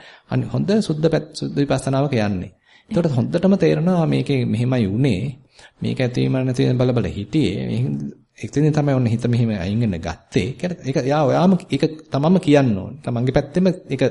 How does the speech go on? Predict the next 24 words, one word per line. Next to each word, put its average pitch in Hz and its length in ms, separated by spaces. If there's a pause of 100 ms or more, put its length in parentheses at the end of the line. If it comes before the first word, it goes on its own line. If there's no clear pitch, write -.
(580)
පරීක්ෂා 123 460
වෙන්න 123 300
ඕනේ. 92 400
එතකොට - 440
ඒක 120 180
තමන්ටම 185 460
තේරෙන්න 180 300
ඕනේ, 196 180
"ආ, 175 120
යන 151 180
පාර 147 280
මෙන්න 143 220
මේක 127 200
තමයි 151 220
උනේ" 113 460
කියලා. 160 260
අන්න 135 140
ඒක 131 120
එහෙමනම් 127 400 (840)
ටක් 151 200
ගාලා 156 300
එයාට 151 260
අර 135 180 (460)
අරමුණ 131 360